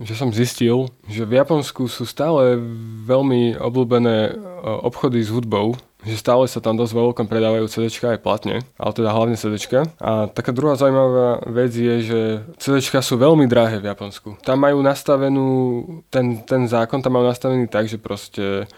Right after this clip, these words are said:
nejak najlacnejšie C D čka kúpiš za dvadsaťpäť dolárov, čo je podľa mňa dosť, <laughs> dosť veľa. Hej, keď si predstavím, že u nás sa C D čka hýbu, ja neviem, od nejakých osem do šestnásť eur,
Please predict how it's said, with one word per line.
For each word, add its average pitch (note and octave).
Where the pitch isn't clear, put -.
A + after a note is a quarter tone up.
nejak A#2
najlacnejšie C#3
C B2
D B2+
čka B2+
kúpiš A2+
za A2+
dvadsaťpäť A#2
dolárov, G#2
čo A#2+
je G#2+
podľa B2
mňa A#2+
dosť, C#3+
<laughs> B2
dosť C3
veľa. A#2+
Hej, B2
keď C3
si C3
predstavím, C3
že B2
u B2+
nás C3
sa A#2+
C C3
D B2+
čka A#2+
hýbu, A#2
ja A2
neviem, A2+
od G#2+
nejakých A2
osem C3
do A2+
šestnásť B2
eur, C3